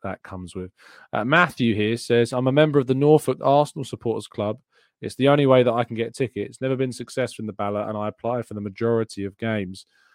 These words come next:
And I guess, Matthew, I'd be interested to know if, Matthew, like, your thoughts on that, but I guess the people will, will not feel like the ballot system is fair because they may have gone from a position of getting tickets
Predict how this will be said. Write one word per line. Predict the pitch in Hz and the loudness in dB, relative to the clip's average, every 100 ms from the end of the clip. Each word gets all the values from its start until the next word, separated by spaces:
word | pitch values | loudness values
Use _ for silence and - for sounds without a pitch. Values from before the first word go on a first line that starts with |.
| _ _ _ - | _ _ _ -10
And | 117 | -8
I | |
guess, | 117 147 - | 0 0 0
Matthew, | 143 131 131 | -4 -2 -2
I'd | 143 | 2
be | 180 | 2
interested | 160 - | 0 -4
to | 143 | -4
know | 143 131 | 0 0
if, | - | -2
Matthew, | 135 127 - 120 113 | -6 -6 -4 -2 0
like, | 101 113 | -2 -2
your | 117 | -4
thoughts | - 135 131 - | 2 2 2 -2
on | 101 | -12
that, | 87 - | -12 -10
but | 110 104 _ _ _ _ _ _ _ _ _ _ _ _ _ _ | -6 -6 _ _ _ _ _ _ _ _ _ _ _ _ _ _
I | 104 | -12
guess | 117 127 113 - - _ _ _ _ _ _ _ _ _ _ _ - | -6 -4 -4 -8 -16 _ _ _ _ _ _ _ _ _ _ _ -12
the | 113 | -4
people | 143 123 117 | -4 -2 2
will, | 131 135 | 4 2
will | 120 123 | -2 -2
not | 123 139 143 - | -2 0 0 -2
feel | - - 135 135 101 | -18 -4 0 0 -2
like | 95 - | -8 -10
the | |
ballot | 104 104 104 | -6 -4 -4
system | - 101 98 98 | -8 -14 -12 -12
is | - | -14
fair | - - 123 104 76 95 - _ _ _ - | -18 -6 -4 -4 -8 -16 -20 _ _ _ -12
because | 110 117 98 | -10 -8 -8
they | 107 107 | -6 -6
may | 110 110 | -4 -6
have | 104 | -6
gone | - 113 107 | -8 -8 -8
from | 113 | -10
a | 104 | -6
position | 120 110 107 110 | -6 -6 -8 -10
of | 104 | -8
getting | 120 113 110 101 | -6 -6 -10 -14
tickets | - 113 110 - - | -12 -12 -12 -12 -18